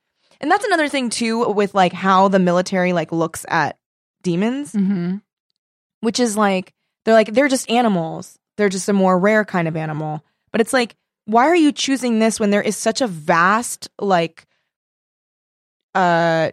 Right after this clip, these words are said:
Speaker 1: like, chest of folklore
Speaker 2: Yeah.
Speaker 1: about these things? Like, why are you ignoring, like, if, if demons are real, why are you ignoring, like, all of this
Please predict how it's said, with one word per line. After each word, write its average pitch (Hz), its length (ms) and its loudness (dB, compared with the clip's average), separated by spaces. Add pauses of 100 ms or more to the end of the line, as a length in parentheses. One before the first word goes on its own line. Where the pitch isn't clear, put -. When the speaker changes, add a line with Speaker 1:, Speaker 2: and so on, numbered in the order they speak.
(140)
Speaker 1:
like, 180 200 -4
chest - 440 -2
of 175 480 -4 (240)
folklore 151 760 -4
Speaker 2:
Yeah. 165 320 -4 (540)
Speaker 1:
about 220 520 2
these 220 280 -4
things? 208 300 -2
Like, 190 120 -2
why 190 140 2
are 240 80 2
you 262 200 -2
ignoring, 196 920 2
like, 170 380 -4
if, 208 160 2 (120)
if 339 300 2
demons 220 440 0
are 190 80 2
real, 175 220 0
why 175 200 2
are 196 40 2
you 220 160 -4
ignoring, 185 720 -2 (400)
like, 180 180 -4 (200)
all 196 260 4
of 185 160 0
this - 420 -4